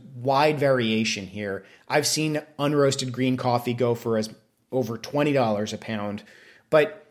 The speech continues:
really you should be able to find unroasted green coffee beans for five, ten, maybe five to fifteen dollars a pound.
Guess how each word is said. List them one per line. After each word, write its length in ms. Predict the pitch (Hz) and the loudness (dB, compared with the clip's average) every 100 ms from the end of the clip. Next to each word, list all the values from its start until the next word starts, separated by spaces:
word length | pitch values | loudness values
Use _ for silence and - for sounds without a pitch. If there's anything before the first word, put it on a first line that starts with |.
| _ | _
really 360 | 180 208 208 165 | 0 6 6 6
you 160 | 151 170 | 0 0
should 180 | 196 | 2
be 100 | 170 | 4
able 140 | 170 160 | 4 2
to 60 | |
find 520 | 147 131 123 120 117 - - | 0 0 0 0 -4 -8 -8
unroasted 560 | 131 135 123 123 120 110 | -4 -2 -2 -2 -6 -6
green 260 | 120 113 | -4 -4
coffee 380 | 110 107 107 110 | -2 -2 -2 -6
beans 460 | 104 101 98 101 - _ _ _ - | -6 -8 -8 -8 -10 _ _ _ -8
for 180 | 135 | -6
five, 540 | 131 - 143 131 131 127 | -4 2 4 4 2 0
ten, 260 | 123 120 | -2 0
maybe 180 | 113 110 | 0 -2
five 360 | 107 117 113 - | -2 -2 -2 -4
to 80 | 98 | -10
fifteen 540 | - 113 - 113 104 | -10 -10 -8 -8 -6
dollars 440 | 104 104 92 90 | -4 -2 -4 -6
a 60 | 90 | -12
pound. 480 | - 92 85 78 | -14 -14 -14 -16